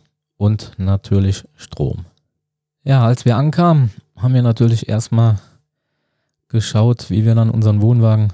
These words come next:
am besten hinstellen, platzieren. Und, äh, ja, da muss ich direkt schon sagen, dadurch, dass wir jetzt einen Mover haben, ist es natürlich ein Unterschied wie Tag und Nacht zu vorher.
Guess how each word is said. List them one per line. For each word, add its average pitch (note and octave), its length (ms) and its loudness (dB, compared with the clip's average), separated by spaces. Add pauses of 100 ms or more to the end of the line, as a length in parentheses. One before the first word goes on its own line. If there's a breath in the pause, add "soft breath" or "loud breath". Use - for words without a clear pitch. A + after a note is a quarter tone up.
(140)
am G#2 180 -4
besten A2+ 300 -2
hinstellen, B2 640 0 (100)
platzieren. B2 640 0 (1160)
Und, G#2+ 360 -4
äh, G2 220 -2 (100)
ja, F2+ 280 -8
da F#2+ 80 -10
muss G#2+ 160 -2
ich - 60 -10
direkt A2+ 200 -4
schon A2 140 0
sagen, A2+ 320 2 (1000)
dadurch, A#2+ 300 2
dass B2 160 0
wir B2 80 2
jetzt A#2 200 -2
einen A2+ 80 4
Mover B2+ 340 4
haben, A#2+ 420 0
ist A2+ 200 -2
es A2+ 100 -2
natürlich A2+ 460 0
ein G2 40 -4
Unterschied A2 680 -2
wie G2 200 -4
Tag - 420 -6
und G2+ 160 -2
Nacht A2 240 -4
zu - 140 -4
vorher. A#2 580 2